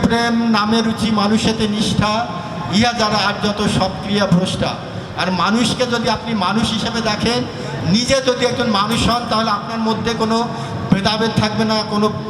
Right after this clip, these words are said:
হিংসা থাকবে না, কোনো সুতমার্গতা থাকবে না। হরিচাঁদ গুরুচাঁদ ঠাকুর তখন অবশ্যম্ভাবীভাবে আমাদের হৃদ মাঝারে আলোকিত হবেন। তিনি আমাদের মনের মন্দিরে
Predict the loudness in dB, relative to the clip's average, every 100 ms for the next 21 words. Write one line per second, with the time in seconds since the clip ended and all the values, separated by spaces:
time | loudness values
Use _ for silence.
0 | 0 2 2 2 0 0 0 0 0 0
1 | 0 0 0 -6 -4 0 2 2 2 2
2 | 2 0 0 0 0 0 0 0 0 0
3 | 0 0 -2 -2 0 0 0 -2 0 -2
4 | 0 0 -2 -4 -8 -10 -2 0 2 2
5 | 2 2 2 2 0 -2 -2 0 -2 -2
6 | -2 -2 -2 0 0 0 0 0 -2 -4
7 | 0 0 2 0 0 0 2 2 0 0
8 | -2 -6 -6 -4 0 2 2 2 2 2
9 | 2 0